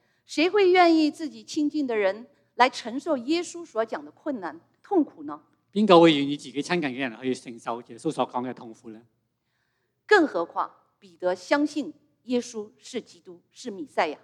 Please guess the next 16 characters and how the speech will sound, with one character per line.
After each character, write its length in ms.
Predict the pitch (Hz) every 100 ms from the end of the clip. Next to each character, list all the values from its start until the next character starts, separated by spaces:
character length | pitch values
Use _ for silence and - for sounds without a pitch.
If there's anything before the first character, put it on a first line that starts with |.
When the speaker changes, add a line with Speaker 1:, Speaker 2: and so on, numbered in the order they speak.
| _ _ _
Speaker 2:
更 120 | - 160
何 160 | 135
況， 260 | - 143 139
彼 140 | 139
得 80 | 131
相 220 | 160 170 160
信 160 | 147
耶 140 | 131 110
穌 240 | - 156
係 80 | 131
基 140 | 165
督， 80 | 151
係 240 | - - 131 123
彌 180 | 123 104
賽 100 | 120 117
亞。 120 | 101